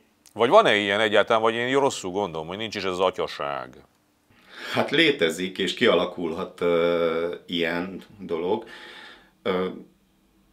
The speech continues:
Speaker 2: én, ö, személy szerint én, én általában kerülöm a nyilvánosságot. Tehát, ö, nem nagyon szeretek, ö, közösségben fellépni, szerepelni,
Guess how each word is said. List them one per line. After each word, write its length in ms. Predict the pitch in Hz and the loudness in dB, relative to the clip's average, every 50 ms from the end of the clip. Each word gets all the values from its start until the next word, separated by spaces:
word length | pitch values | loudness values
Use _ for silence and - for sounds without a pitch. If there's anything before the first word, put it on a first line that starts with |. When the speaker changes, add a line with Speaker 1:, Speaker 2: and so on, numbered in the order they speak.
| _ _ _ | _ _ _
Speaker 2:
én, 320 | 117 117 120 123 123 127 | 0 2 4 4 4 4
ö, 200 | 120 104 101 101 95 | 4 4 2 0 -2
személy 360 | 90 - - 113 107 107 95 | -2 -2 0 0 0 0 0
szerint 520 | 90 - - 101 98 101 101 98 92 - | 0 0 2 2 2 2 0 -4 -4 -4
én, 220 | 104 95 92 92 92 | -2 -2 -2 -2 -4
én 500 | 90 90 90 - - 92 92 92 101 - - | -4 -6 -6 -6 -6 -6 -6 -6 -8 -6 -2
általában 540 | 92 98 98 - 110 95 95 95 95 92 | -2 -2 0 2 2 2 2 2 0 -2
kerülöm 400 | 90 98 90 87 85 82 85 80 | 0 0 0 0 0 0 -2 -2
a 60 | 78 78 | -2 -4
nyilvánosságot. 1080 | 82 80 78 76 80 78 76 73 69 - - - 76 71 71 71 71 71 - - - - _ - - - - - - - _ _ | -4 -6 -6 -6 -6 -6 -6 -6 -8 -8 -8 -6 -6 -6 -6 -6 -6 -8 -8 -8 -14 -20 _ -20 -20 -20 -20 -20 -20 -20 _ _
Tehát, 420 | - 104 92 92 90 85 - - - | -2 0 0 0 0 -2 -4 -2 0
ö, 280 | 92 90 92 90 87 87 | 2 2 2 2 0 -2
nem 360 | 82 82 85 92 98 104 101 | -4 -4 -2 0 0 2 2
nagyon 360 | 107 107 92 90 90 92 87 | 2 2 2 0 0 0 -4
szeretek, 720 | 85 - 98 82 85 85 - - 92 87 85 - - - 92 | -4 -2 -2 0 0 -2 -2 -2 -2 -4 -4 -4 -6 -6 -2
ö, 400 | 87 85 85 82 82 82 85 82 80 80 82 82 80 80 80 80 - - - - - - - - _ _ _ | 0 0 0 0 0 -2 -2 -4 -4 -6 -8 -10 -10 -12 -14 -16 -18 -20 -20 -20 -20 -20 -20 -20 _ _ _
közösségben 720 | - 104 92 87 98 85 - - - 92 87 87 90 90 87 | -2 -2 0 0 0 -2 -2 -2 -2 -2 -2 -2 -2 -4 -4
fellépni, 680 | - - 92 90 87 87 85 87 90 87 - 90 90 | -2 0 2 2 2 2 2 0 -4 -6 -6 -6 -8
szerepelni, 1120 | 85 - - 90 90 87 87 - - 92 87 87 85 85 90 87 87 85 87 87 87 85 | -6 -4 -4 -2 -2 -2 -4 -4 -4 -2 0 0 0 -2 -2 -2 0 0 0 0 -2 -4